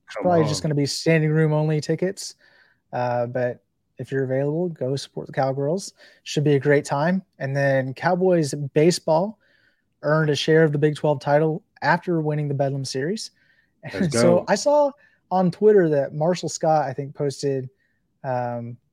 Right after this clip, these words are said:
Speaker 1: that O S U had outscored the Sooners forty-four to sixteen this year. <laughs>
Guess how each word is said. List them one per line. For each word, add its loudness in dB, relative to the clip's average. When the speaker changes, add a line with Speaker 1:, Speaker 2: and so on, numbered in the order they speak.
Speaker 1:
that 0
O 6
S 0
U 2
had -2
outscored -2
the -2
Sooners -4
forty-four 2
to 0
sixteen -2
this -8
year. -8
<laughs> -20